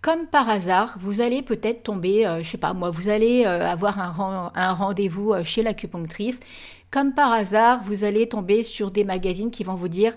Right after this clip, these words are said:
Prenez le temps, faites une pause ». Par exemple, ça peut être un truc. Après, vous allez entendre une musique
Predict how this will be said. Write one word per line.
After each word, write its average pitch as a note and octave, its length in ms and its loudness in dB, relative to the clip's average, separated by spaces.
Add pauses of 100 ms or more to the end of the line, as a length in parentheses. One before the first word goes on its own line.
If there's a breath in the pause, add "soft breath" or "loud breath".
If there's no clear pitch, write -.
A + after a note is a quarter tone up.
(220 loud breath)
Prenez A3+ 320 4
le G#3 100 -2
temps, A#3 220 0
faites - 240 -2
une G3+ 140 -4
pause ». - 280 -10 (680)
Par A3+ 140 0
exemple, - 380 -8 (580 loud breath)
ça D#3+ 160 -2
peut F#3+ 100 -4
être A3 260 0 (380)
un G#3+ 80 0
truc. E3+ 320 -10 (540 loud breath)
Après, A3 460 4
vous A3+ 200 0
allez A3+ 220 6
entendre A#3 400 2
une A3 160 2
musique G3+ 500 -4